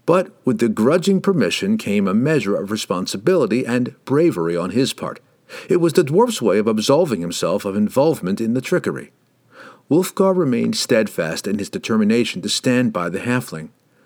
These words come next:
but Regis knew that the young warrior might inadvertently cause him problems in such delicate negotiations.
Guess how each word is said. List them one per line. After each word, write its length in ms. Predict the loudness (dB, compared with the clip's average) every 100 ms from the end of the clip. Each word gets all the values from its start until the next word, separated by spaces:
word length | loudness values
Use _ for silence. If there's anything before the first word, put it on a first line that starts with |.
| _
but 260 | -4 -2
Regis 400 | 0 2 2 2
knew 140 | 2 2
that 160 | 0
the 80 | 0
young 360 | 0 2 2 2
warrior 360 | 2 2 2
might 300 | 2 2 0 -2
inadvertently 640 | 0 2 2 0 0 0
cause 340 | -2 -4 -6 -4
him 120 | -6
problems 540 | -4 -2 -2 -2 -2
in 100 | -2
such 320 | -2 -2 -6 -10 _ _ _
delicate 460 | 0 2 2 0 -2
negotiations. 880 | -2 -2 -2 -2 -2 -2 -8 -8 -10